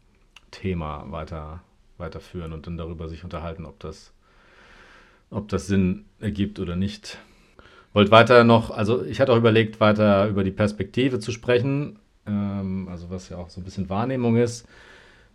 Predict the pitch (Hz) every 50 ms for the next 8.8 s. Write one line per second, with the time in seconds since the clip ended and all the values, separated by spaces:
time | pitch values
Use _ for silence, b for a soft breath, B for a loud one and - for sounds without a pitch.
0 | _ - 98 101 107 101 - 110 110 113 113 107 101 104 - 110 104 104 107 104
1 | 104 104 104 104 95 98 95 95 104 101 98 95 95 92 95 95 92 90 90 92
2 | 90 92 90 87 87 87 - - - - - - - - - - - - 92 95
3 | 95 95 90 90 87 87 87 87 87 85 87 b b b b b b b b b
4 | b b _ _ - _ _ _ _ _ _ - - 123 135 120 - 123 117 113
5 | 110 107 104 104 104 110 104 101 - - 95 - - - 107 104 101 92 - 101
6 | 101 101 98 101 101 90 85 90 85 90 95 107 104 104 - - 95 - 92 -
7 | - - - - - 101 92 87 - - - - - 98 90 87 - - - 87
8 | 87 87 85 82 85 85 82 80 - 123 113 113 107 - - -